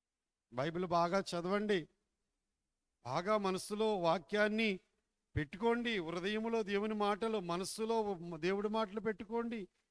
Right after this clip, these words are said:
బాసికం వలె కట్టుకోండి. అంతేకాకుండా దేవుడు ఇదే ద్వితీయోపదేశ కాండంలో చెప్పాడు, మరలా చెప్తున్నాడు,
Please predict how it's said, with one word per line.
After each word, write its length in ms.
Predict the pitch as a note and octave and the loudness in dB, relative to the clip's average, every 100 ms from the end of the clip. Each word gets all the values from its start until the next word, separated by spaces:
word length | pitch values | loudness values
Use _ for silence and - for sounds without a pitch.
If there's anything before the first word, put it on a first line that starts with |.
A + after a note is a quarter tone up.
| _ _ _ _ _ _ _ - | _ _ _ _ _ _ _ -2
బాసికం 600 | A#2+ C#3+ G3 - G#3 B3 | 2 6 4 2 -4 0
వలె 300 | A#3+ A#3+ A#3+ | 4 6 6
కట్టుకోండి. 720 | G#3+ A#3+ A#3 B3 A#3+ B3 A3+ - _ _ _ _ _ _ _ _ - | 4 -2 0 2 2 0 -4 -8 _ _ _ _ _ _ _ _ -6
అంతేకాకుండా 580 | D#3 G3+ C#4+ D4 C#4+ C#4+ | -2 0 6 6 8 6
దేవుడు 640 | B3 B3+ C4 C4+ B3+ B3 B3 | 6 6 6 6 4 4 2
ఇదే 320 | G#3 B3+ C4+ | 2 4 2
ద్వితీయోపదేశ 640 | B3 G#3+ B3 A#3+ A#3+ A3 | 0 0 0 0 -4 -4
కాండంలో 380 | - A3+ A3+ A3+ | -2 -2 0 -2
చెప్పాడు, 360 | F#3 G#3 A3 G#3+ | -2 -4 -2 0
మరలా 260 | G3 G3 | 2 2
చెప్తున్నాడు, 920 | G3+ F3+ - F#3+ F#3 D#3+ D3+ D#3+ E3+ | 0 -2 -4 0 0 2 2 2 0